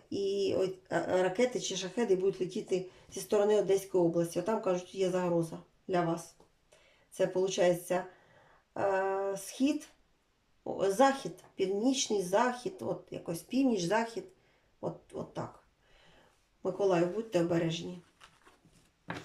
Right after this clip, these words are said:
І з півдня вони якось на вас будуть так летіти, з, з, з декількох напрямків.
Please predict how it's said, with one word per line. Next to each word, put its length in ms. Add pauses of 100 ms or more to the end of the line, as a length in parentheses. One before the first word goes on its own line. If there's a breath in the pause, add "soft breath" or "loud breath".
(200)
І 120
з 60
півдня 540
вони 140
якось 340
на 80
вас 260
будуть 240
так 240
летіти, 360
з, 40
з, 300
з 320
декількох 680
напрямків. 640